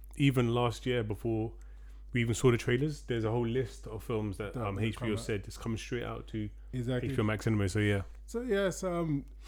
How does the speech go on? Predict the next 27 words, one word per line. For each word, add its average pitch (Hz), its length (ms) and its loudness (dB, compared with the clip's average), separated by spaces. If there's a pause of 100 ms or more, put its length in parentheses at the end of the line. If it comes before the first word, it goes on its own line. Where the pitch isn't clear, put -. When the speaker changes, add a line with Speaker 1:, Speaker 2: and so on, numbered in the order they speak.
(360)
Speaker 2:
I'm 208 100 2
not 233 120 6
sure. 208 160 6
I 165 60 6
might 170 220 2
still 170 160 -2
go 147 100 2
cinema 151 320 0
and 113 100 -2
watch 117 140 -6
it 127 140 -8
because 147 220 6
Speaker 1:
Yeah. - 60 4
Speaker 2:
it 240 80 2
is 226 120 0
Matrix. 233 440 2 (160)
Speaker 1:
Yeah, 202 140 10
Speaker 2:
Yeah. 226 140 12
Speaker 1:
yeah, 196 40 10
no, 202 160 12
definitely. 127 440 8
Speaker 2:
Like, - 140 -2 (180)
even 226 200 4
for 214 160 0
me, 208 220 4
I've 160 140 2
been, 165 260 4